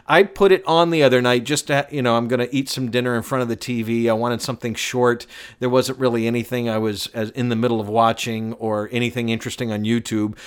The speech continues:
So I, I, I popped up the digital copy and I started watching it. And I actually watched more of it than I planned to because it is infinitely watchable. It is,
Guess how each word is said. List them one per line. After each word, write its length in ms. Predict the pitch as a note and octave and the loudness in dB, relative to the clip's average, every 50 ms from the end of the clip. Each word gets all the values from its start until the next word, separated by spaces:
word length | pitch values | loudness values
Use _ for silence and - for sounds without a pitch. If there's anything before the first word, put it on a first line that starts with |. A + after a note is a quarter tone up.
| - - - | -20 -14 -8
So 240 | - - G#3 F#3+ F3+ | -2 2 6 6 8
I, 220 | F3 E3+ E3 D3 - | 6 6 4 2 0
I, 240 | C#3 D3 D3+ D3 - - | 0 2 2 2 0 -4
I 120 | - C#3 C#3+ | -2 -2 -2
popped 320 | C3+ - D#3+ D3 C#3 - | 0 0 0 0 0 -2
up 100 | D3 C3 | -2 -2
the 80 | - B2+ | -2 0
digital 380 | A#2 C3 B2 - B2+ B2 A2+ | 0 0 0 2 2 0 0
copy 400 | - - B2+ B2 B2+ - - A#2+ | 2 0 0 2 2 0 0 -2
and 80 | A2+ G#2+ | -4 -4
I 40 | G#2 | -4
started 260 | - - A#2 G#2+ G#2 | -4 -4 -4 -4 -4
watching 360 | G2 G#2+ G#2+ G#2 - A2 G2+ | -4 -4 -4 -4 -6 -8 -8
it. 100 | G2 G2+ | -8 -6
And 80 | G#2 A#2 | -2 0
I 60 | C3 | 2
actually 280 | C#3 C3+ - - C#3+ | 2 0 0 0 2
watched 260 | C3 B2+ B2 A#2+ - - | 4 4 4 4 2 0
more 260 | C3 B2+ C3 C3+ C3+ | 4 6 6 6 6
of 60 | B2+ | 6
it 100 | B2+ A#2 | 4 2
than 100 | A#2 A2+ | 0 -2
I 60 | A#2 | -2
planned 480 | A2 - - - C#3 C#3+ D3 C#3+ C3+ B2 | -2 -2 -2 0 2 2 2 0 -2 -2
to 160 | - A2+ A2+ | -4 -4 -2
because 400 | A2 A#2+ - - C#3+ C#3 B2+ - - - - - - _ _ - | -2 -4 0 2 0 0 0 -2 -8 -16 -20 -20 -20 _ _ 2
it 140 | D#3 D3+ | 2 4
is 220 | D#3+ D#3+ C#3+ - - _ | 4 4 2 0 -4 _
infinitely 540 | - F#3 G#3 A3+ - G3+ G3 G3 F3+ F#3 F#3 | 0 0 0 2 0 0 -2 0 2 2 2
watchable. 640 | F3+ D#3+ E3+ F#3 G3 - - F#3+ C#3+ A#2 G#2 F2+ F2 | 2 2 2 0 0 -2 -4 -6 -6 -6 -6 -8 -4
It 140 | - D3+ D#3 | -2 0 2
is, 260 | D#3 D#3 C#3+ - - | 2 2 0 -2 -4